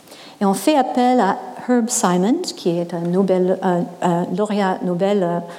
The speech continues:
en, euh, économique, qui a parlé de les sciences de l'artificiel. Et l'idée, c'est, il a parlé du problème d'intégrer le fait que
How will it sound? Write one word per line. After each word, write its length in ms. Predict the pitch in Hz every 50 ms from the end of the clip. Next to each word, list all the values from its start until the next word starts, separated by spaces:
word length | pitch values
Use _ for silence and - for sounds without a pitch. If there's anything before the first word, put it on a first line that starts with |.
| - - - - - -
en, 420 | - 170 170 170 170 170 170 170
euh, 340 | 175 - - 170 170 170 - -
économique, 680 | 208 208 - 196 180 175 175 180 240 339 - - - - - - -
qui 80 | - 220
a 60 | 190
parlé 400 | - - - 254 269 302 320 294
de 80 | 233 202
les 180 | 196 196 185
sciences 600 | 185 - - - - - 302 302 302 311 - - -
de 80 | 240
l'artificiel. 1000 | 214 208 233 240 - 233 240 240 - - 214 - - - 196 165 160 165 175 165 - - - - - - - - - - - - -
Et 60 | 202
l'idée, 440 | 190 202 202 202 196 254 294 330 359 415 392 403 -
c'est, 180 | - 254 208 - - - - - - - - - - -
il 140 | 233 226 202
a 260 | 196 185 180 175 185 190 - - - - - - - _ _ _ _ - - _ -
parlé 340 | 262 240 262 285 302 311
du 120 | 269 226 214
problème 580 | 220 - - 202 196 208 226 262 302 320 302
d'intégrer 800 | 233 196 190 - - - - 285 320 311 320 277 - - 214 196
le 120 | 196 190 185
fait 320 | - - - 277 269 - -
que 180 | - 202 -